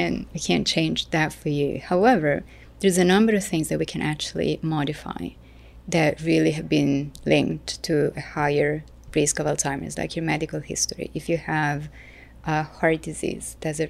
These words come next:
that's a risk factor for Alzheimer's, like things like high blood pressure,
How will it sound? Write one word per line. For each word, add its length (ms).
that's 240
a 40
risk 200
factor 260
for 140
Alzheimer's, 560
like 320
things 260
like 140
high 200
blood 280
pressure, 480